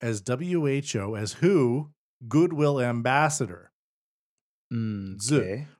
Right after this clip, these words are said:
Speaker 1: roles
Speaker 2: Okay.
Speaker 1: they still hold today.
Speaker 2: Okay. Okay.
Speaker 1: So the
Speaker 2: I'm
Speaker 1: cr-
Speaker 2: with you still.
Speaker 1: Right? So you have this woman who says, uh, "Hey, guys,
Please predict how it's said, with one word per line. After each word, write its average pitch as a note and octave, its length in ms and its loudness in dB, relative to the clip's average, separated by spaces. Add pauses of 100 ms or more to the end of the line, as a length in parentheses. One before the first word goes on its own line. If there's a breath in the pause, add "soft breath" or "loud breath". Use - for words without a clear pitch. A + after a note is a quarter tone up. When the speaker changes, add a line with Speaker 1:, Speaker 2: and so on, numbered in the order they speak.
Speaker 1:
roles C#3 380 4
Speaker 2:
Okay. B2+ 100 2
Speaker 1:
they B2 80 2
still B2 240 -2
hold A2 240 -2
today. F#2+ 280 -10
Speaker 2:
Okay. G2 220 -8 (320)
Okay. G#2+ 240 -14 (800 soft breath)
Speaker 1:
So C3 200 -4
the G#2+ 120 -8
Speaker 2:
I'm B2 120 2
Speaker 1:
cr- B2+ 60 6
Speaker 2:
with B2 140 4
you A#2 100 -2
still. A2 300 -6 (360)
Speaker 1:
Right? A#2 280 -4 (220)
So B2+ 360 -4
you G#2+ 200 -8
have G#2 200 -8
this F#2 200 -14
woman D3 480 2 (380 soft breath)
who G#2+ 300 -4
says, F#2 960 -8
uh, E2+ 600 -18 (100)
"Hey, D3 220 0
guys, A#2+ 640 -2